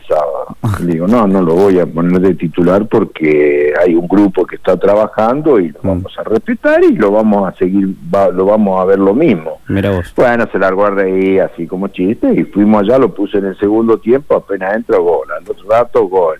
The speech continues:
Speaker 1: Y bueno,
Speaker 2: Ujú.
Speaker 1: en el barco, eh, veníamos en el buquebús y cuando en el buquebús le dije, llamé al padre y le dije a él que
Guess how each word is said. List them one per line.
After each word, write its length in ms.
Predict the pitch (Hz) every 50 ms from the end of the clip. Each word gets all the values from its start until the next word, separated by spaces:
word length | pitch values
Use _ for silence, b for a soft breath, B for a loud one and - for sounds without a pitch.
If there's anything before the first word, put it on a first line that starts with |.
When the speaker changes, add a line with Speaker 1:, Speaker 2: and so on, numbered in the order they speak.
| - -
Speaker 1:
Y 40 | -
bueno, 300 | - - - - 98 113
Speaker 2:
Ujú. 260 | 107 107 113 123 156 151 -
Speaker 1:
en 100 | - 87
el 160 | 92 95 95
barco, 520 | 98 113 120 127 127 107 123 120 117 71 87
eh, 120 | 107 107
veníamos 500 | 104 107 104 107 117 117 113 113 113 107
en 60 | 101 104
el 80 | 101 92
buquebús 560 | 95 98 92 - 113 117 131 139 151 151 147 -
y 100 | 127 107
cuando 360 | - - 98 95 95 98 98 95
en 120 | 95 98
el 60 | 98 98
buquebús 520 | 98 98 92 107 101 101 113 123 131 123
le 320 | 117 104 92 87 85 87 85
dije, 380 | 85 87 90 87 - - 87
llamé 260 | 80 82 82 82 95 98
al 140 | 95 92
padre 540 | - - 120 120 123 127 127 127 127 131 127 - B B B B B B B B B -
y 140 | - 98 98
le 140 | 98 101 104
dije 320 | 110 117 110 - 117 117
a 80 | 117 120
él 200 | 127 131 127 131
que 140 | - 123